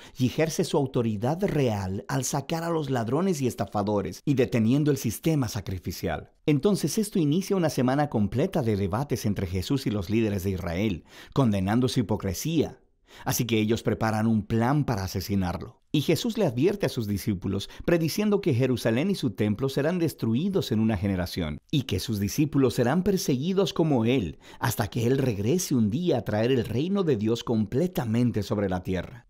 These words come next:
Y todo esto lleva a la noche final. Jesús tiene su última cena de la Pascua con los discípulos, una cena simbólica que contaba la historia de la liberación de Israel a través de la muerte del Cordero de la Pascua.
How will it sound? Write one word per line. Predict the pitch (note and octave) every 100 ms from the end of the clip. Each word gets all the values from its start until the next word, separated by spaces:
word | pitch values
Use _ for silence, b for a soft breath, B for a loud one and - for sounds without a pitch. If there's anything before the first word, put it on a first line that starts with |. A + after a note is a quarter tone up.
| -
Y | A#2
todo | - C#3+ B2+ F#2+
esto | B2+ C3+ A2 F2+ B -
lleva | E3+ G#3+
a | G#3
la | F3+
noche | C#3+ G3 A3 A3
final. | - E3 A#2 E2 - _ _ _ B B -
Jesús | A#2+ - D3+
tiene | - C#3
su | C#3+ B2+
última | C3+ F#3 D3 A#2
cena | - C3+ D#3 A#2
de | G#2+
la | F#2
Pascua | G2+ G2 - A2
con | G#2+
los | G#2 F#2
discípulos, | G2 G2+ F2+ F#2 C2 - _
una | F3 G3+
cena | F#3+ G3+ F#3+
simbólica | - C#3 A#2 C3 G2 - F2+ F#2+ B -
que | E3+
contaba | F3 D#3+ G#3+
la | G3
historia | B2+ - F3 F#3+
de | F3
la | C#3
liberación | A2 G#2+ G2 F2+ - D#3+
de | E3
Israel | B2+ G2+ F2+ A#2+
a | C#3+
través | A2 G2 B2+ E3+
de |
la | D#3+ A2+
muerte | G2+ B2+ G3+ F3+
del | B2+ G2+
Cordero | G2+ F#2+ A2 G#2
de |
la | F#2 F2
Pascua. | A2 A#2 - E2